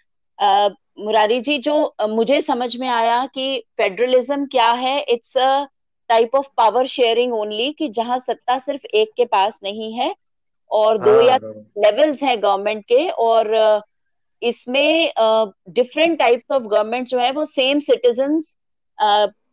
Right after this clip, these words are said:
Speaker 1: पर जो है rule करते हैं, और लेकिन सबकी अपनी अपनी jurisdiction है। तो, अ,
Speaker 2: Absolutely।
Speaker 1: जैसा संतोष मैम ने कहा, अ, जब
Speaker 2: हम्म।
Speaker 1: ये आप, अ, समझा रहे थे, तो, अ,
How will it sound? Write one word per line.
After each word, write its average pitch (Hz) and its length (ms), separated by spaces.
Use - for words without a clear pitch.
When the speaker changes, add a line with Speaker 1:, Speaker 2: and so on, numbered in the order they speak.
Speaker 1:
पर 247 360
जो 196 180
है 247 200
rule 240 260
करते 233 400
हैं, 285 240
और 240 400
लेकिन 240 260
सबकी 285 320
अपनी 262 240
अपनी 262 260
jurisdiction 190 760
है। 185 240
तो, 185 380
अ, 285 60
Speaker 2:
Absolutely। 202 400
Speaker 1:
जैसा - 420
संतोष 262 580
मैम 254 180
ने 262 160
कहा, 240 420
अ, 202 160
जब 226 200
Speaker 2:
हम्म। 226 120
Speaker 1:
ये 247 200
आप, 226 100
अ, 208 180
समझा 226 500
रहे 247 220
थे, 262 160
तो, 285 320
अ, 185 240